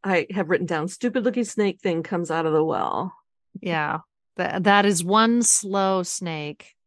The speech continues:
Speaker 2: And the "No woman speaks to him."
Speaker 1: Oh
Speaker 2: Didn't
Speaker 1: my
Speaker 2: care for
Speaker 1: God.
Speaker 2: it, Tom.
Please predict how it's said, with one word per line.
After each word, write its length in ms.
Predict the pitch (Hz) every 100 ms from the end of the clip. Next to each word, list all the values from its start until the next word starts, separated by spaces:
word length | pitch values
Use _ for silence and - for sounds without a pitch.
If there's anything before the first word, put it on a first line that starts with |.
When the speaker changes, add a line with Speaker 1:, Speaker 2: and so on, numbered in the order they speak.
| _ _ _ _ _ _
Speaker 2:
And 360 | 262 262 247 220
the 80 | 247
"No 260 | 262 269
woman 360 | 226 240 220 190
speaks 440 | - - 185 -
to 100 | -
him." 520 | 233 226 226 226 240 240 _ _ -
Speaker 1:
Oh 20 |
Speaker 2:
Didn't 120 | 175
Speaker 1:
my 180 | 160 139
Speaker 2:
care 200 | 139 170
for 220 | - 165
Speaker 1:
God. 60 | 151
Speaker 2:
it, 100 | -
Tom. 560 | - 160 151 151 156